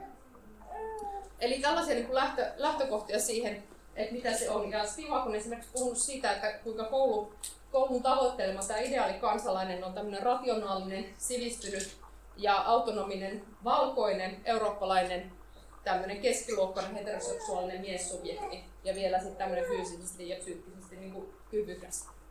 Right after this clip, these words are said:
Eli se on niinku se koulutuksen ideaali, ja nyt vo-, niinku sen kautta voi ajatella, että ketä kaikkia toisia tähän tulee tuotetuksi. No sitten voi niinku taas kysyä jo lähtökohtaisesti, että onko mahdollista, että koulu on tasa-arvoinen,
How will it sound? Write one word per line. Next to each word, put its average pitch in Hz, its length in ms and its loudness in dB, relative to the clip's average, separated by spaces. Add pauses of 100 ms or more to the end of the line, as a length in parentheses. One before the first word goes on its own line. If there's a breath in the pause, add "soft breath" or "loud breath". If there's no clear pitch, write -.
Eli 202 220 -4
se 254 100 0
on 262 100 0
niinku 226 200 -2
se - 120 -6
koulutuksen 220 580 0
ideaali, 185 680 4 (240)
ja 190 80 -6
nyt 208 240 -4
vo-, 214 120 -4
niinku 214 200 -8
sen 233 180 0
kautta 196 300 0
voi 196 180 0
ajatella, 196 400 2
että 185 120 -4
ketä 214 180 0
kaikkia 190 380 0 (100)
toisia 185 340 -2
tähän 180 220 -10
tulee - 280 -2
tuotetuksi. 453 580 -4 (2000)
No 226 60 -4
sitten 311 500 0
voi 311 140 2
niinku 302 240 -2
taas 330 220 0
kysyä 311 320 0
jo 254 180 4
lähtökohtaisesti, 226 560 0
että 214 140 -2
onko 247 140 -2
mahdollista, 262 480 0
että 196 120 -8
koulu 214 200 0
on 190 80 0
tasa-arvoinen, 180 580 -2